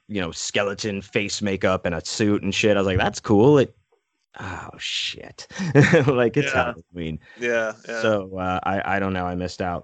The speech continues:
Speaker 1: but,
Speaker 2: Oh,
Speaker 1: uh,
Speaker 2: that sucks. That sucks. You didn't even have, like, like, I'm the type that, like, normally, this year was different, but I'm the type that, like, starts planning their costume, like, months in advance.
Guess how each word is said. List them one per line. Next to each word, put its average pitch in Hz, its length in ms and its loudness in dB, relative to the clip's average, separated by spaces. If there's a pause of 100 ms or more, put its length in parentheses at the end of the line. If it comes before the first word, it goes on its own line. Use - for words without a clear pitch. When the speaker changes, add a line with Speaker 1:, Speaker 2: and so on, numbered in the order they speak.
Speaker 1:
but, 95 300 2
Speaker 2:
Oh, - 80 -4
Speaker 1:
uh, 156 60 0
Speaker 2:
that 220 140 -2
sucks. - 580 -6 (100)
That 190 180 -6
sucks. 120 460 -2
You 131 80 -6
didn't 143 200 -6
even 143 140 -8
have, 139 160 -4
like, 131 240 -2 (540)
like, 147 280 2 (140)
I'm 240 180 2
the 240 100 -2
type 185 300 0
that, 135 200 4
like, 123 280 -2 (760)
normally, 147 800 -2 (200)
this 220 220 -2
year 160 180 -2
was 123 160 -2
different, 110 380 -6
but 131 100 0
I'm 165 80 -4
the 160 80 -8
type 143 260 -4
that, 120 180 0
like, 117 280 -4
starts - 280 -2
planning 135 520 -2
their 113 120 -4
costume, 120 720 -4 (540)
like, 123 220 -2
months 120 340 -2
in 113 100 -6
advance. 110 600 -2